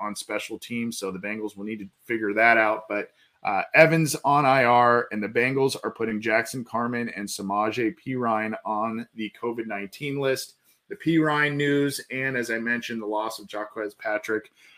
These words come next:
probably paved the way for the Holyfield signing to the practice squad. So, um, that is what is going on there with the Bengals. And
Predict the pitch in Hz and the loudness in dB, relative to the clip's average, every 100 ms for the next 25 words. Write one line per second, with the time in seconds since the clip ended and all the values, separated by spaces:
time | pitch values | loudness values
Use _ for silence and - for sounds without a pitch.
0 | _ - 123 123 120 117 131 123 117 107 | _ 0 4 4 2 0 2 2 2 0
1 | 107 110 98 92 101 113 117 110 110 104 | 0 0 -4 -6 -2 0 0 0 -2 0
2 | 101 98 107 104 104 104 - - 98 95 | -2 -4 -8 -6 -8 -10 -14 -10 -6 -6
3 | - 95 - 95 92 90 - 98 95 92 | -8 -12 -6 -2 -2 -4 -4 -2 -2 -4
4 | _ _ - - 95 95 95 - - 107 | _ _ -12 -6 -4 -2 -4 -8 2 6
5 | 110 - - 107 107 107 104 - - - | 6 4 -4 -2 0 0 -2 -4 -10 -8
6 | 107 104 104 - 113 113 110 104 101 98 | -2 0 0 -2 -6 -4 -6 -4 -4 -4
7 | 101 95 92 113 117 117 110 110 - 104 | -4 -6 0 4 6 4 2 -2 -2 -2
8 | 107 107 107 107 - 123 143 147 151 | -2 0 0 -2 -2 2 4 4 2